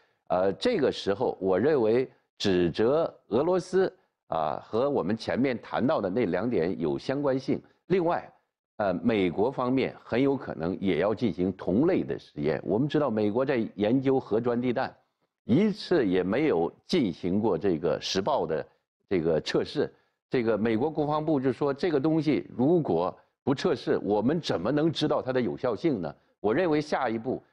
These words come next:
一个是退约，一个是增加与俄罗斯，呃，签署新的战略削减这个条约的筹码，同时美国也很有可能开启低当量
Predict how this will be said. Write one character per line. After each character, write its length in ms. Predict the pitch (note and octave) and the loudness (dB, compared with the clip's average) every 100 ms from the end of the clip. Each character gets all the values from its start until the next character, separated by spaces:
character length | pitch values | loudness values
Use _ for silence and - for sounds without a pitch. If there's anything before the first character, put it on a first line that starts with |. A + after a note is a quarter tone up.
| _ - | _ 0
一 200 | A#2 D#3+ | 2 2
个 100 | C3+ | 2
是 140 | A#2+ | -2
退 220 | - B2 | 0 0
约， 280 | G#2 B2+ B2 | 2 2 0
一 180 | - B2 | 0 0
个 80 | C#3 | 0
是 160 | A#2 G2+ | -2 -4
增 240 | D3 D3+ | 0 0
加 260 | C#3+ C#3 C3+ _ _ | 0 -4 -8 _ _
与 140 | G#2+ | 0
俄 160 | C3+ B2+ | 2 2
罗 160 | C#3 C3+ | 2 0
斯， 320 | C3+ C#3 C#3 - _ _ | 0 0 0 -10 _ _
呃， 240 | F2+ F#2+ | 0 0
签 240 | F#2 D3 C#3+ | 0 -4 -4
署 160 | G#2 | -6
新 220 | C#2+ D3 C#3+ | -2 0 2
的 100 | G#2 | 0
战 180 | C#3+ | 0
略 320 | A#2+ G#2+ F2 D2 | 0 0 0 -2
削 220 | - C#3+ | -4 0
减 240 | A2+ D2 D2 - _ - | 0 0 -4 -8 _ -2
这 140 | F#2+ | 0
个 160 | F#2 D#2+ | 2 0
条 340 | - G2+ D3+ | -2 -2 0
约 200 | D3 D3 | 0 0
的 100 | A#2+ | -2
筹 240 | - G#2+ | -2 -2
码， 240 | E3 D2 - _ _ | 0 -4 -8 _ _
同 180 | A#2 D#3 | 0 2
时 220 | - A2 A2 | 2 -2 0
美 300 | A2+ F2+ C2+ | 0 0 -2
国 280 | - A2+ F3 - | -2 0 -2 -4
也 220 | F#2 D#2+ | -2 -2
很 380 | - G2 F3 G3+ | -2 0 2 2
有 220 | G2+ C3+ | 2 2
可 220 | - D2 | 0 -4
能 300 | B1+ F2+ C3 - - _ | -2 0 0 -2 -20 _
开 240 | C3 B2 | -4 -4
启 340 | A#2+ - D2 - | -8 -12 -14 -10
低 220 | E3 F#3 F3 | -4 -4 -2
当 240 | D3 A#2+ | -2 0
量 220 | A#2 D2 | 0 0